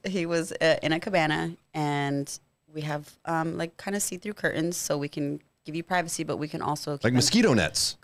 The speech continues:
Speaker 1: also keep an eye on the entertainers, make sure that they're safe, X Y Z,
Speaker 2: Okay.
Speaker 1: you know?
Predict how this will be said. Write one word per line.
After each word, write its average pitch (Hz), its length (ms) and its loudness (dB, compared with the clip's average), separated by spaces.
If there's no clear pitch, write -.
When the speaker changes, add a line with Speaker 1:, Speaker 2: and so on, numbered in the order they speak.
Speaker 1:
also 165 220 -4
keep 190 180 -6
an 196 80 0
eye 175 160 2
on 180 100 2
the 180 60 -2
entertainers, 170 520 -4
make 151 140 -10
sure - 180 -10
that 151 120 -10
they're 165 120 -12
safe, 135 460 -4
X - 180 -14
Y 131 120 -6
Z, 131 80 0
Speaker 2:
Okay. 123 300 4
Speaker 1:
you 139 80 -8
know? 143 160 -2